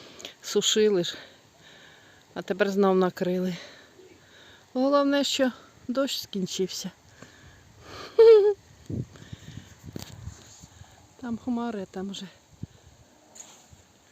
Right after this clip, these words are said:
мабуть, скоро буде сонце. Отака в нас погода. Але вгадайте, куди мене несе. Фух.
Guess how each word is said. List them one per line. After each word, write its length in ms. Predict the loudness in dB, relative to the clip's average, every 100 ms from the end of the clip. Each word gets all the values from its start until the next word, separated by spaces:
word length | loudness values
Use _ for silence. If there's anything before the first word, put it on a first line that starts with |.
| _ -20 -20 -20 _ _ _ _ _ -18
мабуть, 300 | -16 -14 -16
скоро 260 | -14 -12 -12
буде 260 | -12 -14
сонце. 440 | -14 -12 -12 -12 -18 -20 -20 -20 _ -20 -20 -20 -20 -20 -20 -20 _ -20 -12
Отака 340 | -6 -2 0
в 60 | 2
нас 180 | 0 -2
погода. 420 | -6 -8 -12 -16 -20 -20 -20 _ _ -20 -20 -20 -20 -20 _ -20 -14
Але 240 | -4 -2
вгадайте, 400 | 0 0 -4 -4
куди 240 | -4 -2 -2
мене 240 | -2 -6 -12
несе. 320 | -12 -12 -14 -16 _ _ _ _ _ _ _ _ -20 _ _ -8
Фух. 220 | -8